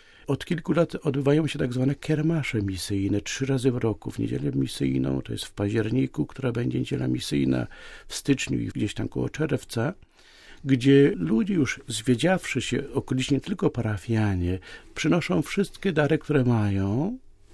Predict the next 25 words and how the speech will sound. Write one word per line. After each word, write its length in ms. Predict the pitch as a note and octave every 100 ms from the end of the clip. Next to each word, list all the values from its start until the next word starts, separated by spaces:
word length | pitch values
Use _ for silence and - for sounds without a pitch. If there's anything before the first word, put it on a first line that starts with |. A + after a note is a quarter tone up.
| -
po 100 | D#3+
prostu 280 | D#3+ D3+ D#3
je 120 | C#3
zostawiają, 920 | B2+ - - A2+ G#2 F2+ F#2 B2 F#3+ G3 - -
a 120 | C3
później 380 | - F#3 G3 D#3+ - -
inni 280 | G3+ G3+
przychodzą 640 | - - C#3 F#3 D#3+ E3+ D#3+ - - -
i 60 | -
składają 460 | - D3+ D3 C#3+
ofiarę, 340 | C#3 D3+ D3+ C3+
biorą 380 | C3+ C3 C3 - - -
i 140 | - C#3
te 120 | D3
pieniądze 340 | C3+ C3+ C3
się 160 | C3 B2+
zbiera 260 | A#2 C3+ A#2+
na 100 | A2+
konkretny 560 | A#2+ A#2 A#2 A#2 B2+
cel. 240 | - B2+ B2+
Przyjeżdża 320 | F#3 E3+ D3
jakiś 200 | - B2+
zawsze 260 | A#2+ -
misjonarz 640 | C3 A#2+ - D3+ C#3 B2+ - - - -
zaproszony, 840 | B2+ A#2 B2+ A#2+ C3 C3 C#3+ E3